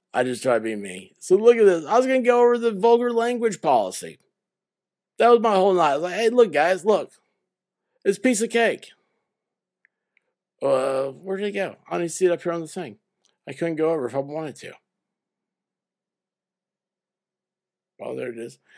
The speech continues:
Yeah, look. Um, yeah, I, here's a big one. 'Cause, you know, you're hoping that you don't do ex-, explicit, uh, sexual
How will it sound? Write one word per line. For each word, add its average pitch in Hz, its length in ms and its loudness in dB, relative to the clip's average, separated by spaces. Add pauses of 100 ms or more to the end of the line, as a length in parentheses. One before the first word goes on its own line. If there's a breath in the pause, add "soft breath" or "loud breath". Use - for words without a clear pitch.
(180 soft breath)
Yeah, 220 120 4
look. 202 360 2 (960)
Um, 165 760 4 (4000 soft breath)
yeah, 190 240 2
I, 156 80 0
here's 160 400 2
a 170 40 -6
big 156 200 0
one. 113 220 -8 (400)
'Cause, 185 180 0
you 196 180 2
know, 180 80 4
you're 170 180 4
hoping 226 300 6
that 160 140 2
you 151 100 2
don't 156 180 2
do 143 380 -2 (100)
ex-, 139 200 -8 (120)
explicit, 147 760 0
uh, 110 640 -4
sexual 131 840 -4